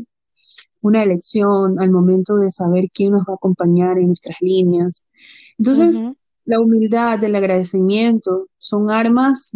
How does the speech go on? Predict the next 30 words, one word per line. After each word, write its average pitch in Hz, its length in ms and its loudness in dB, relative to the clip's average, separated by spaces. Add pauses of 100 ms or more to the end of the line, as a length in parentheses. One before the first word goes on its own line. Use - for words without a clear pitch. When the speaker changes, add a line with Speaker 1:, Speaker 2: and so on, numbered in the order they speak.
(120)
Speaker 1:
muy 302 240 2
potentes, 220 1040 -2
pero 202 180 -2
demasiado 202 920 -2 (480)
para 196 220 0
una 196 160 2
mujer 202 360 0
cuando 196 240 0
quiere 196 220 0
tener 185 320 2
éxito. 226 520 -6
Entonces, 202 480 -2 (480)
todo 381 260 0
lo 403 120 2
que 262 220 0
decía 269 480 0 (600)
nuestra 208 360 -2
bella 233 260 2
Susana 208 680 0 (320)
es 214 180 -4
cierto, 320 640 -2 (500)
es 220 120 -4
cierto, 339 320 -2
porque 214 300 -2
con 208 200 0
ellas 277 420 2
tú 254 140 -2
avanzas 254 420 0
muy 254 200 2
lejos. 262 580 0